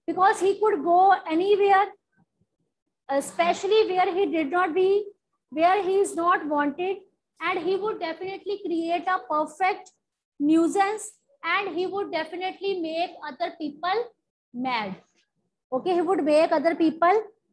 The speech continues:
mad. Okay, and whatever the things that are thrown at his head, okay, and when people would be feeling fed up with that creature,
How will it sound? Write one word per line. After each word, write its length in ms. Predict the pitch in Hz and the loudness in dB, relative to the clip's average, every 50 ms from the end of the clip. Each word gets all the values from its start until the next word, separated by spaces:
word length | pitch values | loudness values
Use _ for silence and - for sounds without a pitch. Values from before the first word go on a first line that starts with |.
| _ - | _ 0
mad. 460 | 262 277 277 254 226 196 175 160 - _ _ _ _ _ _ - | 2 4 4 4 2 0 -2 -6 -10 _ _ _ _ _ _ 0
Okay, 400 | 277 285 285 349 370 403 415 415 415 - - _ _ _ _ _ _ _ _ - | 0 0 0 0 0 0 0 -2 -4 -10 -20 _ _ _ _ _ _ _ _ -2
and 460 | 311 320 349 370 403 415 440 466 415 427 415 - _ _ _ _ _ _ _ - | 2 2 4 4 2 2 0 -2 -4 -6 -8 -12 _ _ _ _ _ _ _ -8
whatever 480 | 247 247 311 330 311 403 403 415 403 403 | -2 0 0 2 2 0 0 0 0 0
the 180 | 415 415 427 415 403 | 0 -2 -2 -2 -4
things 260 | 381 381 392 427 - - | -4 -4 -4 -4 -2 0
that 240 | 349 330 330 - 370 | 0 0 0 0 0
are 320 | 359 359 370 370 370 - | 0 0 -2 -2 -4 -8
thrown 340 | - 359 339 339 359 392 392 381 | -6 -2 -2 0 0 -2 -4 -4
at 180 | 339 320 330 302 | -4 -4 -4 -4
his 280 | 349 370 370 330 311 277 | -4 -8 -8 -8 -8 -4
head, 280 | 302 285 277 262 214 185 _ _ _ _ _ _ _ _ - | -2 -2 0 -2 -4 -6 _ _ _ _ _ _ _ _ -4
okay, 420 | 294 285 294 349 370 392 415 415 - - _ _ _ _ - | -4 -4 -2 -4 -4 -2 -4 -4 -8 -12 _ _ _ _ -12
and 380 | 294 311 330 349 370 403 403 370 - - _ _ _ _ _ _ _ _ _ _ _ _ _ _ _ _ | -8 -6 -4 -4 -4 -6 -8 -10 -14 -20 _ _ _ _ _ _ _ _ _ _ _ _ _ _ _ _
when 240 | - 294 370 392 415 | -6 -6 -6 -4 -4
people 360 | - 392 381 381 381 415 415 | -2 -2 -2 -2 -2 -4 -2
would 160 | 349 415 370 330 | -2 -2 -2 0
be 120 | 415 415 | 0 -2
feeling 320 | 415 403 381 339 403 415 - - _ - | 0 -2 -4 -2 -4 -6 -8 -12 _ -8
fed 180 | 285 294 277 | -6 -6 -4
up 180 | 359 415 427 339 | -4 -4 -4 -4
with 200 | 403 403 302 285 | -6 -6 -6 -4
that 320 | 330 311 311 320 320 320 - | -4 -2 -2 -2 -4 -6 -6
creature, 600 | 330 311 294 277 277 277 - 320 285 262 220 | -4 -4 -2 -2 -2 -4 -4 -4 -4 -4 -4